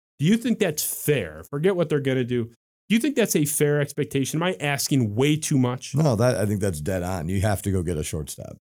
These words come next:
Speaker 2: I mean, look, let's go with the assumption you're gonna sign Verlander. I think, you know, Verlander came out in the free press and made it clear and that that's probably gonna happen. Um, like, like you said, with all the medicals,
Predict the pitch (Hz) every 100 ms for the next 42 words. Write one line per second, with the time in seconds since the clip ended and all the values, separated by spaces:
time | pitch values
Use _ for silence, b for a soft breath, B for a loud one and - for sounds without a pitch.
0 | _ 90 85 82 87 92 - 113 92 143
1 | 131 127 127 117 101 95 117 101 101 95
2 | 92 95 92 92 78 50 50 64 55 62
3 | 95 92 95 - _ _ _ _ - 117
4 | 104 101 120 110 107 101 117 104 95 101
5 | 113 101 110 98 - 87 95 87 - 127
6 | 135 123 113 90 80 _ _ _ - 87
7 | 107 - 107 95 92 80 69 - - -
8 | - 98 87 82 - 95 82 62 107 98
9 | 92 85 90 107 98 92 78 - 85